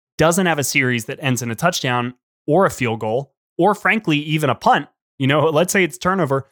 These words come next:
that the defense, then the expectation is, "All right, you're, you're bowing up and you're making the stop here." It's not a team that is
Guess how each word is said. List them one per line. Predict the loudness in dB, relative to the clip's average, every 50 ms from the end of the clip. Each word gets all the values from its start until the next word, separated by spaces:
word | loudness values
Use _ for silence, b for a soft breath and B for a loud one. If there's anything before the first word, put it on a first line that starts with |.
| _ _ _ _ _ _ _ _
that | 0 0 0
the | 0 -2
defense, | 0 0 0 0 2 0 0 0 -2 -4 -6 -10
then | -12 -4 0 0 2 2 0 0
the | 0 0
expectation | -2 0 -2 -2 -2 -2 -2 -2 -2 0 -2 -2 -2
is, | -2 -2 -4
"All | -2 0 0
right, | 0 0 -4 -10 _
you're, | -10 -4 -2 -2 0 -2 -4
you're | -4 -2 -2 -2
bowing | 2 2 4 4 4 2 2 0
up | -2 -2 -2
and | -6 -4
you're | -2 -2 0
making | 0 -2 -2 -4 -6 -6
the | -6
stop | -4 0 2 2 2 0
here." | -4 -10 -12 -12
It's | -8 -6 -2 0
not | 2 2 2 2 0
a | -2 -2 -2
team | -2 -2 -2 0 0 2
that | 0 0
is | 0 -2 -4